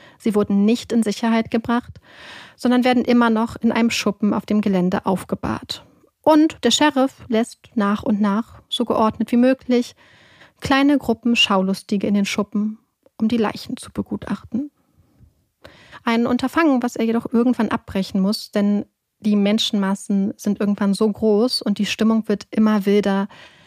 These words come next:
dass er die große Anzahl an Schaulustigen nicht mehr kontrollieren kann.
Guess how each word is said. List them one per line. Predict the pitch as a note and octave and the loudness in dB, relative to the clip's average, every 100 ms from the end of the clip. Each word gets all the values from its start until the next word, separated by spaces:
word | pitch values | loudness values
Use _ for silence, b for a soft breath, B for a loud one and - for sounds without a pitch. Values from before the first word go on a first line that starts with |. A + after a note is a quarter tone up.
| B B B | B B B
dass | G#3+ G3+ | -2 -2
er | - G3 G3 G3 G3 G3 F3+ b b b b b b - | -2 0 2 2 0 -2 -6 b b b b b b -8
die | G3+ | -6
große | - G#3+ - | -2 -2 0
Anzahl | G#3 G3 - F#3+ G#3 - | -2 -4 -4 -4 -4 -4
an | F#3 F#3 F#3+ | -4 -2 -2
Schaulustigen | - F#3+ F#3 F#3+ - G3 F3+ | -4 -2 -2 -2 -4 -2 0
nicht | F3+ - - | 0 -2 -4
mehr | F#3+ | -4
kontrollieren | - F#3 - G3 G3+ G3+ G#3 | -2 -4 0 2 2 2 -2
kann. | - G3+ G#3 | -4 -6 -6